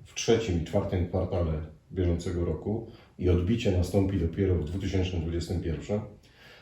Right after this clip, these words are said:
czy ten efekt mrożący będzie miał wpływ na zatrudnienie, a tym sposobem i na jakość życia w Polsce,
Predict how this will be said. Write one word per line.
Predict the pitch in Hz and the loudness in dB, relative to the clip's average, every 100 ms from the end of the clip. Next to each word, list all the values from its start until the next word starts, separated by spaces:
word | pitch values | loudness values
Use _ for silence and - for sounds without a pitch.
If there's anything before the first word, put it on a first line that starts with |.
| - - | -12 0
czy | 139 143 | 4 6
ten | - 120 107 - | 6 6 6 6
efekt | 120 - 107 101 - | 4 6 2 2 2
mrożący | 95 95 101 113 113 113 92 85 80 80 - | 6 8 6 6 4 4 2 2 2 -2 -2
będzie | 92 104 104 92 | 2 4 4 4
miał | 95 95 87 | 4 4 4
wpływ | 85 - 117 101 | 0 2 4 6
na | 87 | 4
zatrudnienie, | 82 95 95 90 98 104 90 69 69 - - - | 2 2 0 2 4 4 4 0 -4 -12 -20 -8
a | - | -2
tym | 107 101 | 2 2
sposobem | - 87 113 101 87 80 78 80 - | 0 2 2 4 2 2 0 -4 -6
i | 92 87 87 85 | -2 2 2 2
na | 85 78 | 2 2
jakość | 87 101 95 85 | 2 2 2 0
życia | 85 98 - | 0 0 -2
w | 85 | -2
Polsce, | 101 95 95 - | 0 0 -2 0